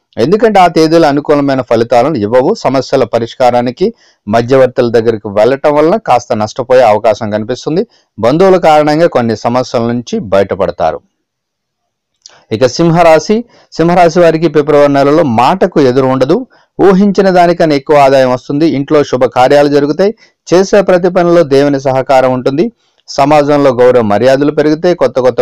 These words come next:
పరిచయాలు ఏర్పడితే నూతన వస్తువులను అమర్చుకుంటారు. రాజకీయ నాయకులకు ఈ నెల అంత అనుకూలంగా ఉండదు. మిగతా రంగాలకు చెందిన వారికి బాగానే కలిసి వస్తుంది. అయితే భయం కారణంగా కొన్ని సమస్యలు వస్తాయి. శనిగ్రహ అనుగ్రహం కారణంగా ఆర్థికంగా చాలా బాగుంటుంది. అయితే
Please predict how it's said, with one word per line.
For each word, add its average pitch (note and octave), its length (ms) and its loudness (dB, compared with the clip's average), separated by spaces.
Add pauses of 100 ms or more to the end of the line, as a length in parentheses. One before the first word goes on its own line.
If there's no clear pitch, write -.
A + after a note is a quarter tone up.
పరిచయాలు D3 480 0
ఏర్పడితే D#3 400 -2 (100)
నూతన A2+ 360 -2
వస్తువులను A#2 440 -2
అమర్చుకుంటారు. C#3+ 640 -2 (460)
రాజకీయ G3+ 480 0
నాయకులకు F#3 480 0
ఈ - 100 -2
నెల D3 180 2
అంత C3 120 -4 (120)
అనుకూలంగా C3+ 600 -2
ఉండదు. C#3+ 220 -2 (140)
మిగతా F3+ 300 0 (100)
రంగాలకు F3 440 2
చెందిన D3+ 320 0
వారికి C#3 260 0 (100)
బాగానే A#2+ 420 0
కలిసి A#2 260 -4
వస్తుంది. D3+ 300 -2 (500)
అయితే F#3 200 2 (160)
భయం F3 220 2 (100)
కారణంగా F3 480 2
కొన్ని C3+ 160 -2 (100)
సమస్యలు D3 440 0
వస్తాయి. G3 260 -2 (380)
శనిగ్రహ G3+ 440 2 (160)
అనుగ్రహం E3+ 380 0 (120)
కారణంగా D3 440 2 (100)
ఆర్థికంగా C#3+ 580 -2
చాలా A2 180 4 (120)
బాగుంటుంది. D3 540 0 (400)
అయితే E3+ 180 2